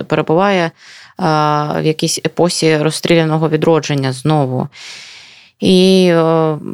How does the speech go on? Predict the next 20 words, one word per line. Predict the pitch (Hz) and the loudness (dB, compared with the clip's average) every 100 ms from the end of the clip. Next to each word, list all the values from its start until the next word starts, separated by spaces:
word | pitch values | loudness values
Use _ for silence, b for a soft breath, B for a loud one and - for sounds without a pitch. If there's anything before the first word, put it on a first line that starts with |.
| - - | -12 -10
ця | - 180 175 | -2 0 0
теза | - 185 185 175 170 165 - | 0 0 2 2 2 0 -4
потім, | - 180 185 170 | -2 0 2 0
після | 165 165 | 0 0
того, | 160 160 | 0 0
як | 151 160 | 0 0
її | 170 | 2
не | 202 | 2
стало, | 196 - 170 165 | 2 0 0 0
вона | 156 156 156 160 156 147 _ | -2 0 0 0 0 -4 _
пролунала | 156 156 156 156 151 | -2 0 0 0 -2
ще | 147 - 202 | -2 0 0
гучніше, | 208 - 190 185 180 - 160 | 0 -2 2 2 2 0 0
і | 156 156 | 0 -2
про | 151 - | -2 -4
це | 147 147 | -4 -4
часто | 143 160 180 214 208 | -2 -2 -2 0 0
говорять. | 202 202 190 196 185 180 - | 0 2 2 2 2 0 -4
І, | - - - | -8 -6 -2
але, | 160 160 180 | 0 2 2